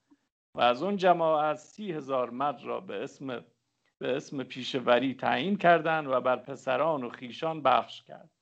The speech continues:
و مسئله آن بر سبیل حشر از جوانان و گنداوران نامزد کردند و بر بقایا که اجازت مراجعت یافتند، شکرانه آن را که به روز دیگران ننشستند و درجه شهدا نیافتند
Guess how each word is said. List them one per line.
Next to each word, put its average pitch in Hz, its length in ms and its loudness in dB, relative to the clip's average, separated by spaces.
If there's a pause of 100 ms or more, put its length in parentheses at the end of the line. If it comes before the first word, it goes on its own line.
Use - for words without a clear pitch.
(680)
و 135 140 4
مسئله 139 580 2
آن 175 300 0
بر 143 140 4
سبیل 156 560 -4
حشر 131 640 -2
از 135 220 -2
جوانان 131 640 -2
و 127 80 -10
گنداوران 131 840 0
نامزد 123 560 -2
کردند - 540 -14
و 143 120 -6
بر 143 220 2
بقایا 143 760 0
که - 240 -10
اجازت 131 540 -6
مراجعت 123 720 -8
یافتند، 147 720 -6 (480)
شکرانه 135 760 0
آن 175 200 0
را 127 180 4
که 135 120 -12
به 127 140 -6
روز 147 300 -6
دیگران 123 680 -2
ننشستند 131 840 -4
و 127 100 4
درجه 127 540 0
شهدا 123 540 -2
نیافتند 123 1000 -4